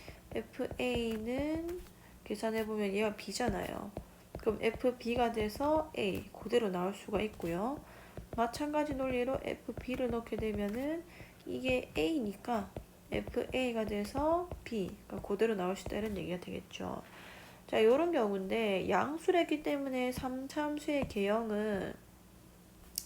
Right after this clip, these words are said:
이렇거나 아니면은 조금 이렇게 씌어서 가거나, 아니면 요런 경우인데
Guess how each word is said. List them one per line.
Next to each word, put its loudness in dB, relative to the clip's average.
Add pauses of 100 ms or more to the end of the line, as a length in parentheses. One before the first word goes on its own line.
(160)
이렇거나 -4 (920)
아니면은 -2 (540)
조금 -8
이렇게 -2
씌어서 -6
가거나, -2 (640)
아니면 0
요런 2
경우인데 0